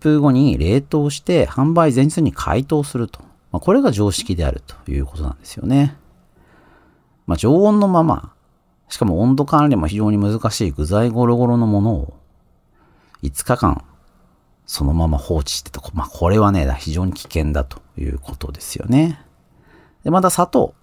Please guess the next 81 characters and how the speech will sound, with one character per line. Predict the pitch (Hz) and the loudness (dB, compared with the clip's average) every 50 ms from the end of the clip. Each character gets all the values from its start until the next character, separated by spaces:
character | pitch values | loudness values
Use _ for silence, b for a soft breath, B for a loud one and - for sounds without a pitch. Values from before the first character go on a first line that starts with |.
| _ - - | _ -20 -8
砂 | - - 156 175 | -2 -2 -2 0
糖 | - 285 302 285 | 0 0 -2 0
と | - 101 | -2 -2
い | 85 | -2
う | 73 | -2
の | 69 85 | 0 2
は、 | 117 120 - | 2 2 0
水 | - - - 240 254 240 | -2 -2 0 2 2 4
分 | 175 131 110 95 90 | 4 4 4 2 2
を | 87 120 131 | 2 0 0
多 | 110 | 0
く | 101 85 | -4 -8
抱 | - - - - 104 98 | -10 -8 -2 0 2 2
え | 95 | 2
込 | - - 101 92 | 0 0 -2 -2
ん | 76 | -2
で | 67 69 | -4 -6
く | - - 80 | -8 -8 -8
れ | 71 | -8
る | 69 69 | -8 -8
た | 71 - 87 | -8 -6 -2
め、 | 113 143 147 110 | 0 0 0 0
細 | - - - 143 151 156 | -2 -2 0 0 0 0
菌 | - 160 160 165 | -2 -2 0 2
が | 156 147 | 2 2
利 | 143 147 | 2 2
用 | 147 143 143 143 | 2 4 4 4
で | 143 139 | 4 2
き | 143 135 | 2 0
る | 104 90 | -2 -4
水 | - - 170 175 160 | -4 -4 -2 -2 0
分 | 131 101 87 80 | 0 -2 -2 -2
が | 76 69 | -4 -6
少 | - - - 131 | -6 -4 0 0
な | 135 131 123 | 2 2 2
く | 113 107 | 0 -2
な | 107 107 | -2 -2
っ | 113 | -4
て、 | - - - 175 - B B B B B | -4 -4 -4 -4 -4 B B B B B
細 | - - 87 85 | -4 -2 -2 0
菌 | - 90 85 85 78 | 0 0 0 0 0
増 | - 85 | 0 -2
殖 | 78 69 71 | -2 -2 -4
を | 69 - | -8 -8
抑 | 69 67 67 - - 123 123 | -8 -8 -6 -4 -2 -2 0
え | |
る | 117 117 | 0 0
の | 139 | 0
に | 190 220 139 | 0 0 0
役 | - - - - | -2 -4 -6 -8
立 | 65 65 - - - - | -8 -8 -10 -14 -18 -20
つ。 | - - _ _ _ _ _ _ _ _ _ _ _ _ | -20 -20 _ _ _ _ _ _ _ _ _ _ _ _
ま | - | -2
あ、 | 131 | 0
さ | 175 170 | 2 2
ら | 156 147 | 2 2
に、 | 170 165 | 2 2
砂 | 139 - 98 - | 0 0 0 0
糖 | - 127 123 | 0 2 2
は | 127 104 | 2 2
で | 76 82 85 | 2 0 -2
ん | 90 | -2
ぷ | 90 101 92 | -2 -2 -2
ん | |
の | 85 82 | -2 0
老 | 78 82 90 | -2 -2 -2
化 | - - 95 | -2 -2 0
防 | 92 95 92 87 | 0 0 -2 -4
止、 | - - - | -4 -10 -10
油 | - - 87 90 87 | -8 -6 -4 -2 -2
の | 90 85 | -2 -2
酸 | 80 - 104 123 | 0 0 0 0
化 | 135 139 139 | 0 0 0
防 | 135 135 131 | 2 0 0
止 | 127 - - 127 | 0 0 0 0
な | 127 123 | 0 0
ど | 117 117 | 2 0
の | 131 127 | 0 0
効 | - 107 82 | 0 -2 -2
果 | - 69 | 0 -2
も | 67 67 | -4 -4